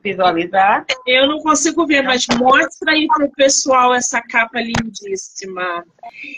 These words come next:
Speaker 2: Esse pôr do sol é aí em São Miguel?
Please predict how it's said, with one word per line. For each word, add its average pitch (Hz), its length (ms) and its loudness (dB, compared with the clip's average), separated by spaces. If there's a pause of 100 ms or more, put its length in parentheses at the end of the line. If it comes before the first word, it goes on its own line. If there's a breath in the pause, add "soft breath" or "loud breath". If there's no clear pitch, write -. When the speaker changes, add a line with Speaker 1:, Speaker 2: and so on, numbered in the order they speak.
(180 loud breath)
Speaker 2:
Esse 285 640 2
pôr 285 340 4
do 277 220 0
sol 262 640 4
é 254 140 4
aí 247 400 0
em 254 100 -2
São 247 300 -2
Miguel? 247 640 -2